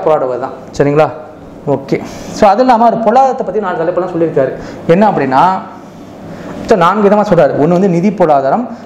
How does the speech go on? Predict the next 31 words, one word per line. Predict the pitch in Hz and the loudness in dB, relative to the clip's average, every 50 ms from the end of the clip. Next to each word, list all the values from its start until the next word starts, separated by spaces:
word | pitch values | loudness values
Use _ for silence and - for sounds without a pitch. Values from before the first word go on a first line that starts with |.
| - - - | -20 -14 -4
வேளாண்மை | 139 143 180 202 208 202 202 190 | 2 2 4 4 4 2 0 0
பொருளாதாரம், | 196 175 156 151 143 139 143 196 226 233 - - - | 0 2 2 2 2 2 0 0 -2 -6 -8 -12 -16
சமூக | - - 170 160 196 214 214 | -4 -2 0 2 2 2 2
நீதி | 208 202 190 185 | 2 0 -2 -2
பொருளாதாரம், | - 156 151 147 139 135 160 233 247 - - - - - | 0 0 0 2 2 0 -2 -2 -4 -8 -12 -18 -20 -10
சமத்துவ | - - 170 175 202 - - 196 190 | -2 0 0 0 0 0 0 -2 -2
பொருளாதாரம். | 160 156 143 139 135 131 131 135 139 127 120 - - - - - - - | -2 0 0 0 0 0 -2 -2 -4 -6 -10 -14 -18 -20 -20 -20 -20 -4
So, | - - 190 | 0 0 2
இந்த | 175 175 | 4 4
மாதிரி | 165 156 151 202 285 320 | 2 2 2 2 0 -2
நான்கு | 277 214 160 147 160 185 220 240 247 233 | -4 -4 -2 0 2 2 0 0 -2 -4
பொருளாதாரமா | - - 180 180 190 180 175 160 151 190 254 294 | -2 -2 -2 0 0 0 -2 -2 -4 -4 -6 -4
அவர் | 254 180 175 - | -6 -6 0 0
பொருளாதாரத்தை | 175 196 214 196 - 208 196 | 2 2 2 2 0 -2 -2
பிரிச்சு | - 196 190 - 214 - - | 0 0 0 0 0 -2 -2
சொல்றாரு. | 147 131 135 127 123 135 151 180 185 180 - - - - - - | -2 0 0 2 4 4 4 4 2 -2 -8 -16 -18 -20 -20 -4
அது | - 156 185 220 | -2 2 2 2
இல்லாம | 220 202 170 156 156 156 170 180 180 180 - - - - | 2 2 0 -2 -2 -2 -2 -2 -4 -8 -14 -18 -12 -4
ஆயிரத்தி | - 160 202 240 262 247 - | 0 0 0 0 0 2 2
தொள்ளாயிரத்தி | - 196 208 214 - | 2 2 0 -2 -2
பதினெட்டுல | 185 175 190 190 185 190 - 175 160 151 165 180 175 180 - 156 | -2 -2 -2 -4 -6 -8 -6 -2 0 2 2 2 0 -2 -6 -6
இந்தியாவில் | 175 208 233 240 247 240 208 220 - 214 220 - | -4 -4 -2 0 2 4 4 4 2 -2 -6 -8
குறைந்த | - - 196 214 220 226 214 | -8 -6 -4 -2 -2 -2 -2
நில | 185 180 180 | -2 0 0
உடைமை | 165 156 147 143 156 180 196 196 - | 0 0 0 0 -2 -4 -4 -4 -6
மற்றும் | 165 180 - 220 196 | -6 -4 -2 -2 -2
தீர்வுகள் | - 202 202 190 165 165 170 160 | 0 0 0 2 4 2 2 2
அப்படிங்கிற | 170 175 170 | 0 -2 -4
ஒரு | 160 151 | -2 -2
கட்டுரை | 170 156 165 180 175 156 | -2 -2 0 2 0 2
எழுதுறாரு. | 143 139 135 120 117 | 0 -2 -4 -6 -6